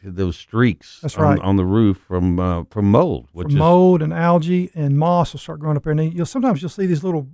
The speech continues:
Speaker 2: uh, white, real rough things up there. They're called lichens. They're on trees and s-, things like that. It's real bad here in the South because of the heat and humidity that we have. Uh, and that stuff is bad for your shingles. It actually, if it gets underneath the shingle, it lifts them up just a little bit and makes water get under there.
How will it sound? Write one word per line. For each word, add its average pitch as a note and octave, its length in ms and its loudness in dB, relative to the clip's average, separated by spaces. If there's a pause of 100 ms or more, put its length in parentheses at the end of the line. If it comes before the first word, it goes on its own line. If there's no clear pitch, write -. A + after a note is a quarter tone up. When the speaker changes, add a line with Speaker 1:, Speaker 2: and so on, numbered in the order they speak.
(180)
Speaker 2:
uh, D3 140 -12
white, D#3+ 420 -6 (420)
real E3 260 -6
rough E3 260 0
things F#3+ 280 -2
up G3 60 -10
there. F#3 120 -8
They're E3+ 100 -10
called D#3+ 240 -10
lichens. E3+ 600 -6
They're D#3+ 140 -10
on D3 140 -8
trees E3 320 -8
and D#3 80 -6
s-, - 60 -20 (100)
things D3+ 180 -8
like D#3 160 -14
that. F3 240 -8 (420)
It's F#3 200 -10
real E4 160 2
bad F3+ 260 4
here F3 80 6
in D#3 60 0
the D3 40 -8
South F3+ 320 -2
because D#3 260 -6
of D#3 80 -6
the C3 40 -4
heat F3 140 0
and F3 80 -8
humidity D#3+ 400 -2
that E3 200 -8
we D#3+ 140 -12
have. F3 480 -8 (560)
Uh, C#3+ 300 -10 (180)
and D3+ 180 -6
that G#3 140 -4
stuff - 320 -8
is - 140 -14
bad F3 360 -4
for E3+ 80 -14
your D3+ 100 -8
shingles. D#3+ 380 -6
It D3 80 -12
actually, F#3 300 -10
if - 100 -18
it E3 80 -14
gets D#3+ 160 -14
underneath D#3+ 300 -4
the C#3+ 80 -18
shingle, F3+ 260 -10
it D#3+ 60 -16
lifts F3 180 -8
them D#3 120 -14
up E3 160 -12
just G3+ 240 -12
a F#3+ 40 -12
little G3+ 260 -4
bit D#3 220 -10
and D3 140 -8
makes E3+ 240 -14
water G3 300 -14
get D3 180 -14
under D3+ 180 -12
there. C3+ 280 -18